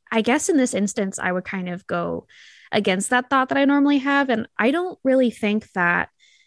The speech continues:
LeBron or Chris Paul really needed to speak out before the investigation was concluded and all, like, all the evidence was provided. I think that it's kind of important to get all the facts out there and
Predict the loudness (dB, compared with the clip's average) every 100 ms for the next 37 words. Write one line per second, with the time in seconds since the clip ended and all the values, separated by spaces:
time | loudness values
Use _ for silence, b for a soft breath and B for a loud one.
0 | b _ _ -2 2 2 2 2 2 2
1 | 2 0 -2 -4 -4 -2 0 0 0 2
2 | 2 0 -2 0 0 -2 _ -4 -2 0
3 | 2 2 0 2 4 4 2 0 0 0
4 | 2 0 0 0 0 2 2 2 2 2
5 | 2 2 -2 -6 -4 -2 2 2 2 2
6 | 2 0 -2 -2 -2 0 -2 -4 -4 -2
7 | -2 -2 -2 -2 -6 B B B B B
8 | B B -2 0 2 0 0 2 2 0
9 | -4 -16 _ _ _ _ _ _ -6 -4
10 | -2 0 2 2 2 2 0 0 -2 0
11 | 2 2 0 0 -2 -4 -8 -10 -2 -2
12 | 0 0 2 2 2 0